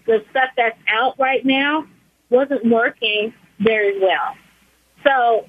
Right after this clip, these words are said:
if, if my immune system was fighting it off already,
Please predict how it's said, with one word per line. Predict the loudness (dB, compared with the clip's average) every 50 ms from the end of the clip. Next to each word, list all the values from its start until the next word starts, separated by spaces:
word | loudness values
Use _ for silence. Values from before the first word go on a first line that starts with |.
| _ 0
if, | 0 0 0 -4 _ _ _ _ -2
if | 0 0 2 4
my | 4 4 4 2 0 0
immune | 2 2 2 2 2 0 0 0
system | 0 0 -2 0 0 0 0 2
was | 2 0 -2 -4 -4 -2
fighting | -2 0 0 -2 -2 -2
it | 0 0 2
off | 2 2 2 0 -2 -2 -4 -8 _ _ _ _ _
already, | -2 0 0 0 0 2 2 2 2 2 2 0 -2 -4